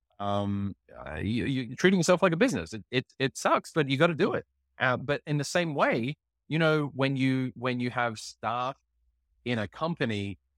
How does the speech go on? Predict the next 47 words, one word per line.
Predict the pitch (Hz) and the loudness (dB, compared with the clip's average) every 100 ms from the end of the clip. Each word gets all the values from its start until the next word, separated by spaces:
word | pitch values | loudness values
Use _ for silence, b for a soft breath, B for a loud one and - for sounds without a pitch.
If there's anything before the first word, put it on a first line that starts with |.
| - | -6
and | 104 101 98 95 | -4 -4 -6 -8
say | - 104 101 98 98 | 0 0 2 -2 -4
a | 101 | -4
new | 110 107 107 101 | -2 -2 -2 -2
software | - 143 113 98 | 0 0 -2 -6
comes | - 87 82 - 67 | -4 -6 -6 -12 -18
out, | - _ _ _ - | -18 _ _ _ 2
um, | 85 85 85 85 80 | 4 6 2 -2 -6
or | 101 95 92 90 87 87 82 | -4 -2 0 -2 -4 -6 0
you | 101 107 | 2 2
want | 101 117 107 | 2 -2 0
them | 107 98 - | -4 -4 -4
to, | 110 101 101 - | 0 0 0 4
or | 123 | 4
a | |
new | 127 131 | 4 0
version | 104 123 143 123 | 2 4 4 2
of | 110 | -2
something | 98 95 90 | -4 -8 -12
comes | 92 87 80 | -12 -12 -8
out, | 73 - _ _ - | -8 -8 _ _ 2
and | 104 | 4
you | 113 | 4
want | 117 | 2
them | 110 | -2
to | - 101 92 90 - | 0 2 2 -2 -2
sort | 120 | 0
of | 98 | 0
level | 98 107 98 | 0 2 4
up | 87 | 2
their | 87 | 0
skills, | - 208 202 95 87 92 - _ _ _ _ - | 0 6 6 6 0 -8 -14 _ _ _ _ -2
you | 113 | 0
send | 123 120 | 0 -2
them | 101 | -2
on | 95 | 0
training | 151 143 143 143 | 2 2 2 -2
courses, | 135 127 - 127 123 113 | -2 -2 -2 -2 -2 -6
you, | 104 98 95 92 | -8 -6 -8 -6
you | 110 | -2
know, | 90 | -2
you | 90 92 | -2 -6
give | 98 82 | -8 -8
them | 92 90 85 82 | -8 -8 -8 -4
these, | 87 82 - _ | -4 -4 -10 _
you | - | -4
know, | 90 82 85 | 0 0 -2